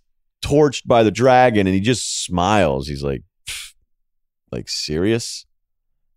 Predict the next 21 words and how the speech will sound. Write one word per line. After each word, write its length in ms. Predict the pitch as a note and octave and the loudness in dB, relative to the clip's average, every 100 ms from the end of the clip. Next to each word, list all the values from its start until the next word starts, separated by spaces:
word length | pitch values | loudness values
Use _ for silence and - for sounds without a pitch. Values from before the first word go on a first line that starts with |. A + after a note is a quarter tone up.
| - | -8
And 140 | F2+ F#2+ | -2 0
then 360 | G2 F2+ E2 - _ _ _ _ _ _ _ _ _ _ - | 0 0 -4 -10 _ _ _ _ _ _ _ _ _ _ -2
Daenerys 520 | G2 G#2+ B2 G2+ - | 2 4 4 2 0
went 140 | F2+ | -2
to 80 | F2 | -2
run 260 | D#2 E2+ E2 | 0 0 0
at 180 | D#2 | 0
him 80 | D#2 | -2
and 80 | D#2+ | -2
reminded 340 | E2 E2+ F2 | -2 -2 0
me 100 | F2 | 0
of, 80 | E2 | 0
like, 340 | D#2 D2 - _ _ _ _ _ _ _ _ _ _ _ _ _ _ _ _ _ _ _ _ | 0 -2 -6 _ _ _ _ _ _ _ _ _ _ _ _ _ _ _ _ _ _ _ _
T 180 | - A2 | -2 0
J 140 | G#2 | 2
McConnell 440 | G2 F2 F#2+ F#2+ F2+ | 0 0 -2 -2 -2
trying 180 | F#2+ E2 | -4 -4
to 80 | |
dunk 220 | D2 F2+ D#2+ | -4 -4 -4
on 140 | D2+ | -6
Giannis. 640 | D2+ E2+ F#2 D2+ - - | -4 -4 -4 -4 -10 -16